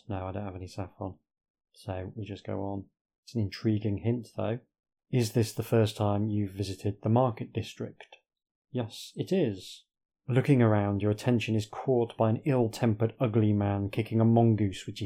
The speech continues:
has on a leash. The little animal is trying to evade his blows. You move up, hoping to shame the brute into stopping his abuse of the little creature, which he does. He turns to you and spits on the ground. "Little swine,"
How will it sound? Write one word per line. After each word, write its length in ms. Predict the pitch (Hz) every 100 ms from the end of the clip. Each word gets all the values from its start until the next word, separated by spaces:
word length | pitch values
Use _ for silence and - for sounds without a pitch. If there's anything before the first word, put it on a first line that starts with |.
| -
has 240 | 107 95 -
on 80 | 110
a 80 | 101
leash. 440 | 110 98 - - _ _ - _
The 80 | 127
little 240 | 113 117 131
animal 260 | 113 101
is 140 | 101 -
trying 520 | - 135 117 107 101
to 120 | 104
evade 300 | 104 107 104
his 100 | 101
blows. 680 | - 117 107 104 98 95 - _ _ - - -
You 100 | 107
move 300 | 104 101 101
up, 260 | 101 - -
hoping 360 | 110 98 104 95
to 120 | -
shame 380 | - - 107 104
the 80 | 104
brute 320 | 110 101 -
into 160 | 101 -
stopping 440 | - 117 - 101
his 140 | 98
abuse 380 | 104 - 113 -
of 80 | 98
the 60 | 104
little 180 | 104
creature, 400 | 98 107 95 101
which 400 | 95 101 - - -
he 120 | 110
does. 560 | 101 101 95 92 - _ _ _ _ _
He 140 | 123
turns 400 | 117 131 131 113
to 100 | -
you 140 | 120 117
and 160 | 107
spits 600 | - - - 156 - -
on 120 | 117
the 60 | 110
ground. 520 | 110 104 98 92 87 - _ _ _ - _ _
"Little 400 | 127 113 113 104 -
swine," 920 | - - 107 107 107 104 107 107